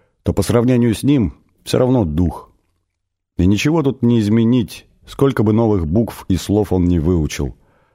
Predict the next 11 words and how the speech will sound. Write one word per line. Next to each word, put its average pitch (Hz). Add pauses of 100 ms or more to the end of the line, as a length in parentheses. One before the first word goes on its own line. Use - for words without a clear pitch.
(460)
Ему 139
себя 139
не 131
переломить 123
и 92
нового 98
не 85
принять. 76 (1300)
Ни 104
самобеглых 92
нарт, 123